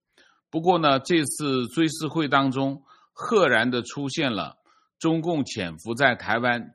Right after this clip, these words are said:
最高级别的卧底吴石啊。那么这个国防部中将参谋次长吴石，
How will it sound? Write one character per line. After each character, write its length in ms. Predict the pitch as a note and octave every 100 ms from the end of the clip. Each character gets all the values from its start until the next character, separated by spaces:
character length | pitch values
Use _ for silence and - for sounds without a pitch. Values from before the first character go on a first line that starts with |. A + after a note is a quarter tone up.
| _
最 240 | - G3 A2+
高 240 | B2 B2
级 180 | - G2+
别 180 | G#2+ G#2
的 80 | A2
卧 220 | B2+ G2+
底 260 | C#2+ A#1+ _ _ _
吴 120 | F2
石 340 | - - D2+ _ _ _ _ _ _ _
啊。 200 | B2+ - _ _ _ _ _ _ _
那 120 | A#2+
么 800 | B2+ C3 B2+ B2 B2 A#2+ A#2+ A#2+ A#2 _ _
这 120 | C#3
个 540 | C3+ C3 B2 A#2 A#2 A2 - _ _ _ _ _ _ -
国 240 | D3 G#3
防 320 | E3+ E3+ F3
部 260 | F3 F#3 C3
中 440 | - - F#3+ F#3+
将 320 | F3 G#3 C3+ G#2
参 260 | - D3
谋 180 | C#3+ C3
次 240 | - C#3+ A#2
长 280 | F2 C#2+
吴 220 | D#2+ A2
石， 60 | B2+